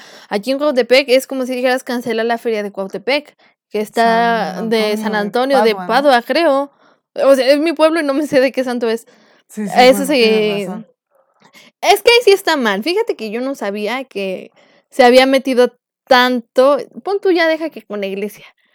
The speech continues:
Speaker 1: con los, con los creyentes de esta fe, ¿sabes?
Speaker 2: Ujú.
Speaker 1: Les estás quitando toda su, su
Speaker 2: Su fe,
Speaker 1: libertad
Speaker 2: su
Speaker 1: de,
Speaker 2: fe.
Speaker 1: de fe, de culto.
Speaker 2: Sí, fíjate, creo que no me había puesto a verlo de esa manera.
Speaker 1: Ujú.
Speaker 2: Y sí, sí, la verdad que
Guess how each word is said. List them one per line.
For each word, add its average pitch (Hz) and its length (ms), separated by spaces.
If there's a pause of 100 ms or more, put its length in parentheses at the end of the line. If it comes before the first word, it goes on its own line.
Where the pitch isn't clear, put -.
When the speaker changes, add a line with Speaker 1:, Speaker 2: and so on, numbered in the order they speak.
(460)
Speaker 1:
con 240 460
los, 220 800 (640)
con 240 140
los 240 140
creyentes 247 520
de 233 60
esta 240 200
fe, 233 140
¿sabes? 220 400 (380)
Speaker 2:
Ujú. 214 320 (260)
Speaker 1:
Les 226 280
estás 247 280
quitando 254 380
toda 247 260
su, 226 240 (320)
su - 160
Speaker 2:
Su 226 80
fe, - 0
Speaker 1:
libertad 254 540
Speaker 2:
su 226 80
Speaker 1:
de, 240 80
Speaker 2:
fe. 208 680
Speaker 1:
de 226 80
fe, 254 200
de 240 120
culto. 233 420 (1700)
Speaker 2:
Sí, - 180
fíjate, 214 320
creo 214 140
que 220 60
no 233 80
me 226 100
había 226 180
puesto 208 240
a - 20
verlo 190 340
de 180 60
esa 180 160
manera. 180 520 (120)
Speaker 1:
Ujú. 247 560
Speaker 2:
Y 208 80
sí, 226 220
sí, 226 180
la 190 140
verdad 202 260
que 160 320